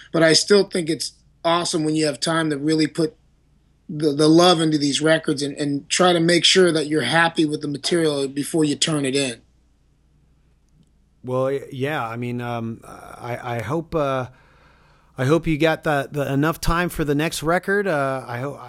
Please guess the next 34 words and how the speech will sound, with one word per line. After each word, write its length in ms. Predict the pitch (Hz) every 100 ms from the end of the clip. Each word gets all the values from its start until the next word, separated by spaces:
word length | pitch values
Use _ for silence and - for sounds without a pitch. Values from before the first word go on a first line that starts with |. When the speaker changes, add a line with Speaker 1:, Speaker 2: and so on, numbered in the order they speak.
| 127
Speaker 2:
I 100 | 127
hope 340 | 117 175 -
we 140 | 147 139
meet 420 | 131 170 220 - _ _ _ _ _ _ _ _ _ _ 135
on 160 | 147
the 80 | 135
road. 460 | 123 190 254 123 104
I 80 | 131
mean, 340 | 139 135 131 _ _ _ _ _ _ _ _
I 100 | 147
can't 200 | - 214
Speaker 1:
That 100 | 147
Speaker 2:
believe 60 | 156
Speaker 1:
would 100 | 160
be 60 | 151
Speaker 2:
we've, 80 |
Speaker 1:
awesome. 400 | 151 160 160 143 147
Speaker 2:
we've 240 | 170 143
not 300 | 180 190 -
played 320 | - 185 190
a, 380 | 165 151 143 147
a, 40 | 139
a 40 |
show 320 | - 196 190
or 160 | 185 143
a 40 |
festival 520 | - 185 185 185 139
together 500 | 123 127 123 123 131
in 80 | 127
all 160 | 135 147
these 240 | 147 123
years. 300 | 147 196 139
I've 120 | 135
been, 300 | 123 127 127